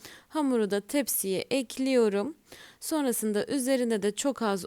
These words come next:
un serpiyorum. Ve üzerini temiz bir bezle örtüyorum. Yarım saat kadar tekrardan dinlendiriyorum mayalanması için. Diğer hamuru da aynı şekilde yapıyorum.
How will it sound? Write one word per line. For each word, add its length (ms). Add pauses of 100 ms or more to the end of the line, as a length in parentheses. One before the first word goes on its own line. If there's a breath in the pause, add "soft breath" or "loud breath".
un 140
serpiyorum. 1040 (420 loud breath)
Ve 120
üzerini 480
temiz 420
bir 200
bezle 440
örtüyorum. 720 (320 loud breath)
Yarım 320
saat 440
kadar 320
tekrardan 840
dinlendiriyorum 840
mayalanması 880
için. 420 (560 loud breath)
Diğer 260
hamuru 420
da 120
aynı 380
şekilde 480
yapıyorum. 840